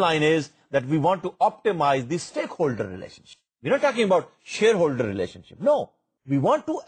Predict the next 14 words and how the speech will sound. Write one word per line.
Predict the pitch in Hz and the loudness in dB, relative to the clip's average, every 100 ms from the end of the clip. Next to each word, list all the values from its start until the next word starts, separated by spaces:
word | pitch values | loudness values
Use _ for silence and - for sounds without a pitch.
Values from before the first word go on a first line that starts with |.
| 185 | 0
enhance | 151 113 156 254 339 - | 0 -2 0 0 0 -4
the | 214 151 | -4 -2
business | 131 127 113 | -2 -2 -6
performance | - - - 98 95 220 262 - _ _ _ _ _ _ 131 | -6 -8 -2 -2 0 -4 -4 -18 _ _ _ _ _ _ -6
by | 151 - | -4 0
optimizing | 220 - 330 277 151 120 143 156 | 0 0 -2 0 0 0 -2 -2
the | 254 | -4
stakeholder | - 359 370 196 139 110 | -2 0 0 0 -2 -4
relation. | 104 104 85 _ _ - | -6 -8 -14 _ _ -16
اچھا، | 113 | -8
اب | 151 | -8
اسٹیک | - 170 170 | -4 -4 0
ہولڈر | 175 175 190 | 0 2 2
میں | 185 | 2